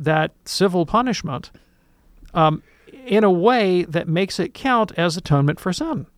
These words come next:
Uh, now, if you do that, if you do penance in this life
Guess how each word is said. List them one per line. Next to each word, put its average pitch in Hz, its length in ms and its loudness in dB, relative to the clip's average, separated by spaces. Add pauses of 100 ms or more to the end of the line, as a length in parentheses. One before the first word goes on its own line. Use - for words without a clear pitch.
(1700)
Uh, 170 180 6
now, 190 160 4
if 185 200 0
you 233 100 0
do 269 240 6
that, 190 200 4
if - 140 -8
you 214 80 -2
do 185 320 0
penance 247 540 0
in 196 240 2
this 180 200 0
life 185 580 -6